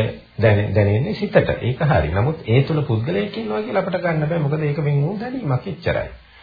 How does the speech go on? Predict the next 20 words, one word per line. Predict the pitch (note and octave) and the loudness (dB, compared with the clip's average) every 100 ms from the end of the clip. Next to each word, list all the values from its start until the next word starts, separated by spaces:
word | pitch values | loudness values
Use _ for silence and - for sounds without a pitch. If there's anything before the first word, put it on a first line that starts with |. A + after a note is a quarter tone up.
| - - | -20 -8
අ, | - F#2+ | -2 4
රස | A2+ C3 | 4 4
දැනීම | B2 C3 C3+ C3 | 4 6 6 4
වෙන්නේ | C3 C3 C3 B2+ - - | 4 2 2 -2 -4 -4
දිවට. | F#2+ D2 A#1+ - - _ _ - | 0 0 -4 -12 -20 _ _ 2
කය, | A#2+ | 6
ඒ | B2 B2 - | 6 4 -2
කියන්නේ | - D#2+ - | -4 -4 -4
දිව | - A2 | -2 4
මුල්ව | A#2+ A2 A#2 B2+ | 4 6 4 4
පහළ | A2+ A2 | 4 4
වෙන | A#2 | 2
සිතට | B2 A2+ A#2 | 0 -2 -2
තමයි | G2+ B2+ G#3+ | 0 -2 -2
ඒ | F#3 | -2
දැනීම | E3 D#3 F3 | 0 0 0
වෙන්නේ. | C4 - A2 - - - - - - - | -2 -2 -2 -8 -16 -20 -20 -20 -20 -6
අ, | E2 E2 | -4 2
කය | C3 C3+ C#3+ | 6 8 8
මුල්ව | C3+ C3 C3 | 8 6 4